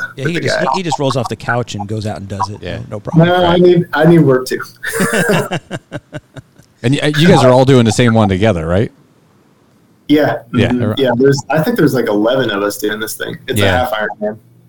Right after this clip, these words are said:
Speaker 3: Yeah, I see Bing's Blazing Saddles post every week or two, right? That's,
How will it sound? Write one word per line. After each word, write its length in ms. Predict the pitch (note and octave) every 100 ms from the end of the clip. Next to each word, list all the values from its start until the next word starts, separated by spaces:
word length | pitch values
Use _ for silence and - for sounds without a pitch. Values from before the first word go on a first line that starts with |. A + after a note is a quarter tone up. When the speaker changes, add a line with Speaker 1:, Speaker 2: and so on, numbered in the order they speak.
| -
Speaker 3:
Yeah, 100 | F2+
I 40 |
see 160 | - C#3
Bing's 460 | A2 A2 G2 F2 -
Blazing 420 | - G#2 F#2+ F#2+
Saddles 500 | - F#2 - E2 E2
post 380 | - F2 E2+ -
every 200 | E2 D#2+
week 200 | E2 E2
or 100 | D#2+
two, 260 | D2+ E2+ D#2+
right? 160 | D#2+ E2+ -
That's, 360 | E2 - -